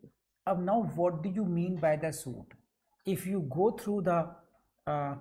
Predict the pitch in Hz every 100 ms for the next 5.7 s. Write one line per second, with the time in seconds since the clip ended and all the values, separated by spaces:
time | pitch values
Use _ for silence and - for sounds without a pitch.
0 | - - 180 156 196 - - 196 185 185
1 | - 240 247 175 185 185 190 185 185 175
2 | 170 - 175 180 185 175 175 - 180 160
3 | 165 - 175 156 156 147 151 170 151 151
4 | - 185 214 170 - 151 151 147 156 151
5 | 156 156 147 151 143 156 208